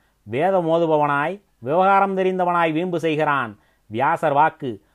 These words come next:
வசிஷ்டர் வாக்கு என்று வாய்ப்பறை அடிக்கிறான். மக்கள் மனதை மடமைக்குள்ளாக்குகிறான். மதியை விரட்டி விதியை புகுத்தி தன் தொந்தியை நிரப்புகிறான். அவர் அது செய்து இந்த புண்ணியம் பெற்றார்,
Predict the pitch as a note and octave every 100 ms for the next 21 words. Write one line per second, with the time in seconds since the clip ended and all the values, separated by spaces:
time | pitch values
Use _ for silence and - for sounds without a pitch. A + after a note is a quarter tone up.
0 | _ G#2 C#3 C#3+ F3+ F#3 D3 E3 E3+ F3
1 | E3 D#3+ C3+ E3+ F#3+ F3 E3 D3+ D3+ D#3
2 | D3+ D3 B2+ F#2+ _ _ _ A2+ D3 -
3 | F#3 D#3 D#3+ F3 D#3 C3+ E3 F3+ - E3
4 | D#3+ D3+ D#3 D3 C#3+ C3 G2 _ _ _
5 | A2+ C3+ F3 G3 D#3+ D#3 F3+ - D#3+ D#3
6 | F#3+ E3+ - E3 - G#3 G3 F3+ D#3 E3
7 | G3 G#3 F3 E3 E3+ E3 D#3+ D#3+ D#3 C3
8 | G2+ _ _ _ C#3 D3 C#3 C3+ C3+ E3+
9 | G3+ F3 E3+ E3 - F3+ F3+ E3+ D#3+ D3+
10 | - D3 B2+